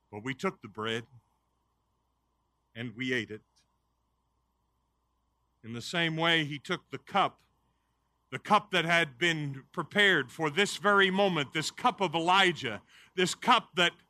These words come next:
would celebrate the idea that Elijah would return, and he said, "This cup represents my blood, the blood of the Messiah.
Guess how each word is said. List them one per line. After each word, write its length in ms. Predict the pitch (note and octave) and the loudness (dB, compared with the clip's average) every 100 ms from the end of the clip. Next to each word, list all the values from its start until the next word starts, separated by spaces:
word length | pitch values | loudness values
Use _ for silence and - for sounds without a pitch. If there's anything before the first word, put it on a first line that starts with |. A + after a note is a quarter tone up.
| _ _ D3 | _ _ 0
would 200 | F3+ D#3+ | 0 0
celebrate 680 | - B3+ B3 G3+ F#3 F#3 - | 0 2 4 2 4 2 2
the 140 | F#3 | 4
idea 440 | F#3 F#3 A3+ G#3+ | 4 4 4 2
that 160 | F3 F3 | 4 2
Elijah 560 | F3 F#3 A3 A3 E3+ F3 | 2 4 4 4 0 0
would 200 | F3 D3 | 0 0
return, 540 | E3 - A3 G#3 F3 | -4 0 4 4 2
and 120 | D#3+ | 0
he 100 | D#3+ | -2
said, 380 | D#3 G#3 F#3 D3+ - - _ B2+ | 0 2 2 0 -18 -20 _ 2
"This 280 | C4+ D4 | 4 4
cup 340 | - B3 C#4 G#3+ | 2 2 2 4
represents 720 | B3 B3 A3+ G#3 A#3 A3 - | 2 4 0 4 2 2 -4
my 360 | E3+ A#3 C4 A#3+ | 0 4 6 4
blood, 640 | E3 A#3 A#3 E3+ G#2 G2+ _ _ _ _ | 2 4 4 4 -2 -18 _ _ _ _
the 80 | B2+ | -8
blood 300 | C3+ A3+ C4 | 2 4 6
of 100 | A3+ | 4
the 60 | G3 | 2
Messiah. 640 | F#3 - C4+ C#4 G3 | 0 4 6 6 4